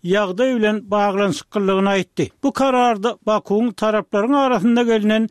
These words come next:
ýaraşyk galalaşygy esasynda Dagly Garabagyň etnik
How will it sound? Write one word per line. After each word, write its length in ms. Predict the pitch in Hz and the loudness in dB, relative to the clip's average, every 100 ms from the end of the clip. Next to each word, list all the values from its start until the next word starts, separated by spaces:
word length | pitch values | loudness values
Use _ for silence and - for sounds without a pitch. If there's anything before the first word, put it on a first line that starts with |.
| 180 | -2
ýaraşyk 480 | 190 208 196 - - | 0 0 -2 -6 -6
galalaşygy 680 | 277 269 254 240 196 240 233 | -2 0 2 0 0 0 0
esasynda 640 | 196 208 180 175 190 240 - - | 0 0 0 0 0 0 -2 -2
Dagly 340 | 208 214 208 202 | 0 0 -2 -2
Garabagyň 540 | 202 202 196 202 247 202 | 0 0 2 0 -4 -6
etnik 500 | 226 277 - 277 - | -2 -2 0 -2 -2